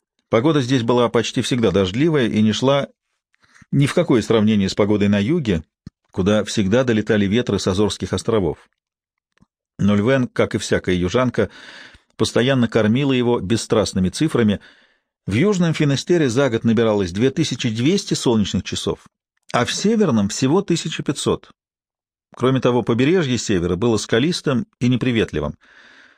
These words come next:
Пляжи, при том, что их было мало, были узкими, и во время приливов затапливались до скал, поросших фукусом.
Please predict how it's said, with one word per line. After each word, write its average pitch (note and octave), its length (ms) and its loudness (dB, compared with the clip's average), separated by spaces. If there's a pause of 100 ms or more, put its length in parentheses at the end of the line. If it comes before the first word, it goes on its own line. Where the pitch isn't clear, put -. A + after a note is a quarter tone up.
(220)
Пляжи, B2 600 0 (160)
при G#2+ 120 0
том, G#2+ 180 0
что - 140 -2
их F#2+ 100 0
было A2 200 2
мало, G2 240 0
были A#2+ 260 0 (100)
узкими, A#2+ 540 -4 (600)
и G#2+ 140 0
во B2 120 2
время C#3 260 2
приливов C#3+ 640 0
затапливались A2 840 0
до A2+ 140 2
скал, D#3 340 -2
поросших G#2+ 460 -2
фукусом. G2 460 -2